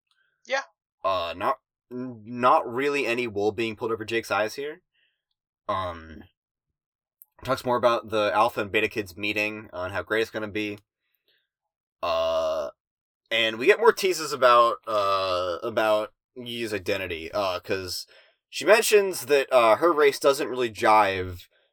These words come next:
Speaker 2: with humans familiarly, and their ancestors pursued them by millennia, which is, you know, like, yeah, trolls do that.
Speaker 1: Yeah.
Speaker 2: Um,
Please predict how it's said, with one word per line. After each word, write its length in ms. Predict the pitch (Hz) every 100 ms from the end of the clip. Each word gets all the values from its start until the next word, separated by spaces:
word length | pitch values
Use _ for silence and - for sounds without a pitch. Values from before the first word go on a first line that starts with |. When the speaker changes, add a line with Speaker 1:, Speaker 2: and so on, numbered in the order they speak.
| _
Speaker 2:
with 180 | 104 -
humans 380 | 131 120 107 92
familiarly, 640 | - 104 95 90 85 73 67
and 260 | 78 80
their 140 | 92 95
ancestors 500 | 131 139 139 113 -
pursued 220 | 104 110
them 60 |
by 100 | 101
millennia, 520 | 95 90 90 76 - 85
which 200 | 95 110
is, 120 | 107
you 60 |
know, 180 | 87 76
like, 300 | 78 76 _ _ _ _ _
yeah, 200 | 104 92
trolls 280 | 90 117 113
do 100 | 92
that. 160 | 80 117
Speaker 1:
Yeah. 60 | - _ _ _ _ _ _ _ _ _ _ _ _ _ _
Speaker 2:
Um, 560 | 110 104 95 90 85